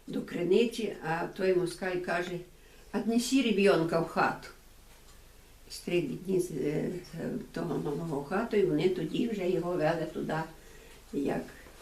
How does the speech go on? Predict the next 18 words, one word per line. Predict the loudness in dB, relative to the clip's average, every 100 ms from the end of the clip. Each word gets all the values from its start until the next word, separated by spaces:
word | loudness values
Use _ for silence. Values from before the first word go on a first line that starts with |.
| -14
до | -10 -10
сільради. | -4 -2 0 2 0 0 -2 -4
Але | -4 -2
Стрик | -4 -4 2 2 2
служив | -4 -4 2 4 4 0 -6 -20 -20 -20 -20 -20 -20 -2
так, | 0 2 -2 -10 -10
через | -2 2 2 2
пару | 4 6 6
хат | 4 2 2 0 -12
служив, | -16 -6 -2 4 4
як | 4 0
то | -2
давно | 0 2 2
люди | 0 -2 -6
служили, | -2 0 2 2 2
бо | 0 -2
не | -2 0 0 0
було | 0 2 2